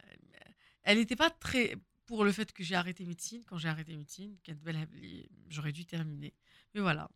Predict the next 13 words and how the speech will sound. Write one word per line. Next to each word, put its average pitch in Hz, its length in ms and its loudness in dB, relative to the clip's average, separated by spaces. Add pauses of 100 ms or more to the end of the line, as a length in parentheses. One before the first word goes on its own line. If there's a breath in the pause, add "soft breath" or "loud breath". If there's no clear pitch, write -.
(120)
je - 100 -20
te - 100 -12
dis 175 160 -4
aujourd'hui, 165 340 -6
maman, 151 280 -6
بلي 139 520 -16 (140)
j'ai 151 120 -6
bien 147 180 -4
fait. - 160 -18 (360)
فوالا، - 400 -16
سيتي - 160 -12
با 208 100 8
م-، 196 160 4